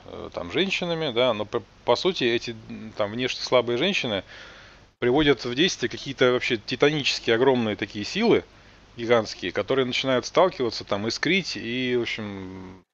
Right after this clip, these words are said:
там, м, <laughs> что называется, мо-, на, на море шторм, там, земля трясется, горы рушатся и так далее. Вот такие вещи. То есть буквально крылья бабочки. Вот бабочка на одном, там, как, э, так сказать,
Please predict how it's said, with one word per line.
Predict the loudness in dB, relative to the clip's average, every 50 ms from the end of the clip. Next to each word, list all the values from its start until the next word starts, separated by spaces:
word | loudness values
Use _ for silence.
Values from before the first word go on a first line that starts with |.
| _
там, | -10 -10 -10 -10 -12 -12 -14 -14 -14 -16 -16 -16 -16 -18 -18 -18 -18 -18 -16 -12 -10
м, | -8 -8
<laughs> |
что | -6 -6 -6
называется, | -4 -2 0 0 0 0 -2
мо-, | -4 -4 -4 -4 -6 -12 -14 -16 -18 -16 -16 -16 -18 -4 0
на, | 2 2 2
на | 2 2 4 4 6
море | 8 8 6 6 4
шторм, | 4 4 6 6 6 6 6 2 2
там, | 4 2 2 2 2
земля | 0 2 4 4 6 6
трясется, | 6 4 4 6 4 4 4 4 2 0
горы | 2 4 4 6 6 6 6 6
рушатся | 4 2 0 -2 -4 -6 -6 -4 -2
и | 0
так | 2 2 4
далее. | 4 4 4 4 2
Вот | -2 -2
такие | -4 -4 -2 -2 -2 -2 0
вещи. | -2 -2 -2 -4 -6 -8 -12 -18 -20 -20 -20 -20 -20 -20 -20 _ _ _ _ _
То | -10
есть | -8 -8 -6
буквально | -6 0 4 4 4 6 4
крылья | 4 4 4 6 6 6
бабочки. | 6 6 4 4 2 -2 -4 -4 -4
Вот | -4 -4 -6 -8 -6
бабочка | -2 0 0 0 0 -2 -6 -6
на | -2 -2 -2
одном, | -2 -2 -4 -6 -6 -8 -10 -12 -14 -14 -14
там, | -14 -14 -12
как, | -10 -10 -10 -10
э, | -10 -10 -10 -12 -12 -14 -14
так | -14 -14
сказать, | -12 -12 -14 -14